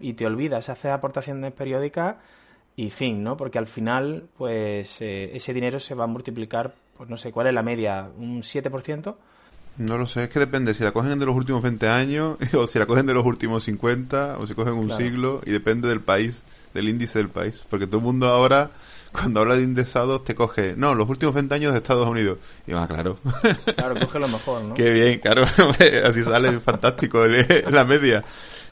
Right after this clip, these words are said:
Speaker 1: Y, bueno, con relación a lo que decía Barón, otra cosa que me gustaba mucho era el, el ser accionista o ser de, de ciertas, de ciertas empresas, ¿no? Por ejemplo, Coca-Cola, Johnson and Johnson, Nike.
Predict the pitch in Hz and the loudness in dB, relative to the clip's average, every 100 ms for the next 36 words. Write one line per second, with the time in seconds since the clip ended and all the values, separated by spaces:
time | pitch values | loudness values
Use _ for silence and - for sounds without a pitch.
0 | _ _ _ - - - 156 156 147 180 | _ _ _ -20 -10 -4 0 0 -2 -4
1 | 170 151 151 139 147 147 139 165 170 185 | -2 0 -2 -4 -4 -2 -4 -2 -2 -2
2 | 175 175 170 165 170 170 185 165 165 160 | 0 -2 -2 -2 -2 -2 -2 -4 -4 -6
3 | 165 160 156 151 139 156 156 151 156 156 | -6 -6 -6 -6 -6 -6 -6 -8 -10 -6
4 | 151 139 131 110 - 113 113 - 147 147 | -2 0 0 -2 -8 -10 -10 -6 -6 -4
5 | 147 151 147 - 131 110 - 131 127 117 | -6 -6 -6 -6 -6 -6 -4 -2 -2 -2
6 | 107 _ - 117 123 123 123 117 - 143 | -10 _ -12 -4 -2 -2 -4 -6 -2 -4
7 | 147 - - - - _ - 131 127 160 | -2 -6 -8 -18 -18 _ -10 -6 -2 -2
8 | 151 120 117 110 - 101 120 127 110 123 | -2 -4 -4 -6 -6 -8 -8 -8 -10 -10
9 | 120 113 107 104 - - _ - 101 101 | -10 -6 -6 -8 -12 -20 _ -14 -8 -2
10 | 117 107 98 107 110 113 107 104 113 113 | 0 0 -2 -6 -8 -8 -6 -4 -6 -6
11 | 113 101 95 104 123 120 104 | -8 -8 -8 -2 0 0 -4